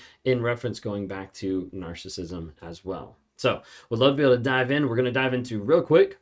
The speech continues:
but real quick, if you don't know who I am, my name is Ben Taylor. I'm a self-aware narcissist on this channel. Provide what?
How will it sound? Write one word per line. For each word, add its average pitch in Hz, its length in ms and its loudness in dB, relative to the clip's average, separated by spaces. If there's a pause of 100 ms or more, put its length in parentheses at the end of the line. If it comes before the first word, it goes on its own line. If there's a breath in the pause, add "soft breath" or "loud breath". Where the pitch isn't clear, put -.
(120)
but 107 100 -2
real 120 140 0
quick, 151 220 -4
if 113 80 -4
you 110 40 -4
don't 127 140 2
know 127 60 0
who 123 100 4
I 120 60 2
am, 156 280 -2 (120)
my 98 80 -10
name 107 80 -4
is 101 80 -8
Ben 110 180 -4
Taylor. 98 300 -6 (180)
I'm 87 60 -14
a 85 40 -10
self-aware 110 380 -4
narcissist 104 540 -4
on 127 160 0
this 135 100 -2
channel. 123 380 -4 (180 loud breath)
Provide 110 380 -2
what? - 260 -4